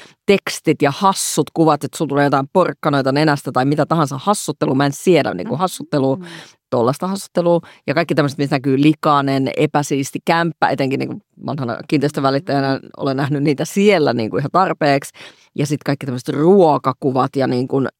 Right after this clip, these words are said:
Speaker 1: ryhmäkuvat, jos sulla on pelkkiä ryhmäkuvia, että mistään ei tiedä, että kuka sä oikeasti oot, ellei sä zoomaa niitä kaikkia ryhmäkuvia, et mieti silleen, että onks toi sama tyyppi kaikissa.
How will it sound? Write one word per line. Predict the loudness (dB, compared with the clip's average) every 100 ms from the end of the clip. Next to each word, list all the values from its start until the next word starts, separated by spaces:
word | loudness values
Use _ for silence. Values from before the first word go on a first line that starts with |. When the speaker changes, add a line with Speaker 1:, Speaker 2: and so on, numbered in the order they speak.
| 0
Speaker 1:
ryhmäkuvat, | 4 6 4 4 2 2 2 2 2
jos | 0
sulla | 2 0
on | 2
pelkkiä | 2 2 0 2 4
ryhmäkuvia, | 4 2 2 2 4 2 0 -6 -20 -8
että | -4 2
mistään | 2 2 0
ei | 0
tiedä, | 2 2
että | 0
kuka | 0 0 0
sä | 2
oikeasti | 2 0 -2 -2
oot, | -2
ellei | 0 -2 -4
sä | -8 0
zoomaa | 2 2 0
niitä | -2 -2
kaikkia | -2 -2 -6 -6
ryhmäkuvia, | -4 -6 -6 -4 -4
et | -2
mieti | -4 -4
silleen, | -8 -6 -6
että | -6 -10 _ -8
onks | -8 -4
toi | 0 0
sama | 0 -4 -4 -8
tyyppi | -12 -14
kaikissa. | -8 -6 -8 -14